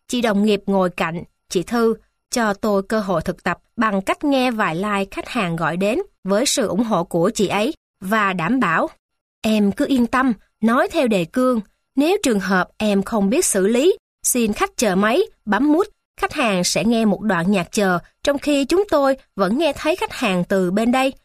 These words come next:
rồi đưa chị giải quyết. Chị sẽ ngồi ngay đây với em." Tôi yên tâm đeo tai nghe và tiếp cuộc gọi đầu tiên.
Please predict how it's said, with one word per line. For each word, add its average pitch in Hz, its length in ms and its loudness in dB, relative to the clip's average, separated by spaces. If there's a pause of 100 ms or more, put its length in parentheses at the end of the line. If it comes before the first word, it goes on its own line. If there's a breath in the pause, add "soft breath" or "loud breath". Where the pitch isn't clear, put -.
(320)
rồi 175 320 0
đưa 196 140 2
chị 160 200 -4
giải 156 200 -2
quyết. 339 300 0 (280)
Chị 233 180 0
sẽ 226 180 0
ngồi 240 300 2
ngay 208 180 0
đây 214 180 0
với 269 160 2
em." 269 360 0 (800)
Tôi 202 280 0
yên 196 220 0
tâm 190 400 0
đeo 226 200 0
tai 226 180 0
nghe 226 320 2 (100)
và 190 340 -2
tiếp 381 280 0
cuộc 214 160 -2
gọi 170 280 0
đầu 175 200 0
tiên. 269 260 0